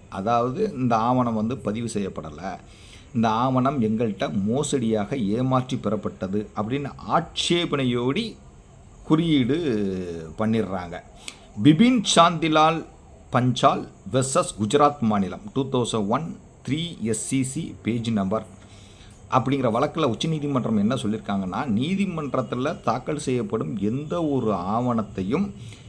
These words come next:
எதிர்த்தரப்பின் ஆட்சேபனையுடன் குறியீடு செய்யலாம் அப்படின்னு தீர்ப்பளிச்சிருக்கிறாங்க. ரொம்ப முக்கியமான தீர்ப்பு. ஏன்னா, இப்ப நம்ம டாக்குமெண்ட்டை மார்க் பண்ணும்போது எதிர்த்தரப்புல மார்க் பண்ணக்கூடாதுன்னு சொல்லுவாங்க. சில நேரங்கள்ல கோர்ட்டும் மார்க் பண்ண மறுத்துருவாங்க.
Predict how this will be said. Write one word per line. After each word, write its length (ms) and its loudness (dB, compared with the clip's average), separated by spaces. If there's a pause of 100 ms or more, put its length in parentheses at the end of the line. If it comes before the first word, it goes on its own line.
(180)
எதிர்த்தரப்பின் 1080 2 (720)
ஆட்சேபனையுடன் 1200 2
குறியீடு 420 0
செய்யலாம் 580 -2
அப்படின்னு 260 -4
தீர்ப்பளிச்சிருக்கிறாங்க. 880 -8 (680)
ரொம்ப 260 0
முக்கியமான 500 2
தீர்ப்பு. 440 -4 (120)
ஏன்னா, 200 0
இப்ப 160 -2
நம்ம 160 0
டாக்குமெண்ட்டை 500 0
மார்க் 320 0
பண்ணும்போது 280 -2
எதிர்த்தரப்புல 840 -2 (240)
மார்க் 260 2
பண்ணக்கூடாதுன்னு 640 0
சொல்லுவாங்க. 460 -6 (520)
சில 240 -2
நேரங்கள்ல 420 0 (120)
கோர்ட்டும் 360 -2
மார்க் 380 0
பண்ண 420 0 (160)
மறுத்துருவாங்க. 680 -2